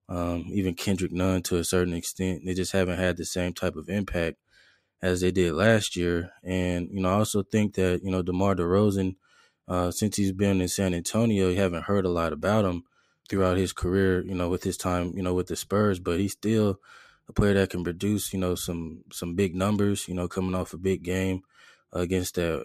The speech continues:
against the Wizards in that overtime game. I think he went for thirty-five or thirty-seven. Um, he's averaging twenty-one on the year,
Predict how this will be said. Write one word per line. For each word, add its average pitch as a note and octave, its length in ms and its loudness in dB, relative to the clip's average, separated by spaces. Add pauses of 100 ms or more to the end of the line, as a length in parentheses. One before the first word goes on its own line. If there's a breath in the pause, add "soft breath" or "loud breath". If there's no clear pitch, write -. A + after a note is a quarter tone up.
(140)
against G2 240 -2
the D#2 100 -6
Wizards F#2+ 560 0
in E2 120 -4
that E2 140 0
overtime F#2+ 540 0
game. F#2 440 0
I - 420 -20
think G2 140 2
he G2 60 0
went F#2+ 280 2
for E2+ 320 -2
thirty-five F#2 720 0
or F2 60 -4
thirty-seven. F2+ 840 0 (480)
Um, F2+ 220 -2
he's F2+ 140 0
averaging F#2+ 360 2
twenty-one G2+ 540 2
on F#2 180 0
the E2+ 60 -2
year, G2+ 460 2